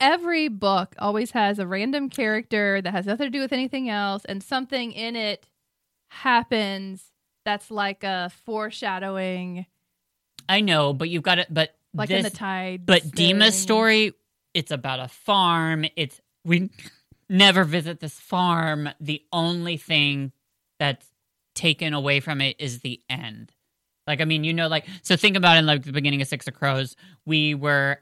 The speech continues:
Speaker 2: at what's his name, like, house and the guards and, like, getting to meet the, and then we find out about, like, the Grisha that was stuck inside, like,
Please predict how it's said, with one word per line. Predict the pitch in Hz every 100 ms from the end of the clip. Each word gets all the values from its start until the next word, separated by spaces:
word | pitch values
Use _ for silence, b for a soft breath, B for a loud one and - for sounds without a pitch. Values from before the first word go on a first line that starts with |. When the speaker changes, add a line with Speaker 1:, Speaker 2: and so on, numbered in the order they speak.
| -
Speaker 2:
at | 147 135 131 - _ _ _ _
what's | 151 151 147
his | 160 139
name, | 139 135 131 127
like, | 127 127 120 - _ _ _ _
house | 160 147 135 131 -
and | 143 127
the |
guards | 123 135 143 135 135 139 131 127 117 _ -
and, | 131 120
like, | 120 120 117 _ _ _ 131
getting | 151 143 139
to | 131
meet | 139 131 131 131 127 _ _ _
the, | 127 131 -
and | 131
then | 127
we | 127
find | 123 143 131
out | 135
about, | 127 127 127
like, | 131 120 _ b b
the | 143
Grisha | 127 135 - 135
that | 135
was | 127
stuck | - - - 135 -
inside, | 135 127 131 127 127 120
like, | 127 117